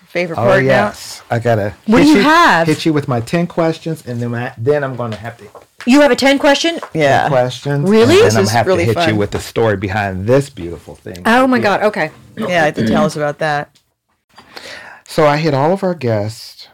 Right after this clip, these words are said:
Speaker 2: with this ten questions.
Speaker 3: <laughs>
Speaker 2: We'll do kind of a lightning round on this
Speaker 3: Okay.
Speaker 2: here. Ten questions.
Speaker 3: Okay.
Speaker 2: Okay. Tell me one thing about you that most people don't know.
Speaker 3: I'm shy.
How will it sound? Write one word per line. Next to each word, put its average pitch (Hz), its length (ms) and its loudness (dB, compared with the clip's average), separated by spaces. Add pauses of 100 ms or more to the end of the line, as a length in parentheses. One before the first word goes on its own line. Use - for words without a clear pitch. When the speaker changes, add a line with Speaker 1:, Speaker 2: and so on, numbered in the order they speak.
(220)
Speaker 2:
with 90 360 -12 (280)
this - 300 -20
ten 165 520 -2
questions. - 1040 -6
Speaker 3:
<laughs> - 40 -20 (760)
Speaker 2:
We'll 117 120 0
do 120 160 0
kind 127 240 2
of 113 80 0
a 110 40 2
lightning 110 520 0
round 107 400 -2
on 92 320 -2
this 90 680 -4
Speaker 3:
Okay. 214 320 2
Speaker 2:
here. 208 300 -8
Ten 123 180 -2
questions. 117 640 -2 (240)
Speaker 3:
Okay. 202 160 0
Speaker 2:
Okay. 110 200 -6 (1000)
Tell 233 180 4
me 247 100 4
one 202 280 4
thing 160 500 2
about 117 460 2
you 135 180 2
that 104 160 0
most 110 320 2
people 120 220 0
don't 110 260 2
know. 117 360 0 (1160)
Speaker 3:
I'm 156 140 -2
shy. 127 460 -8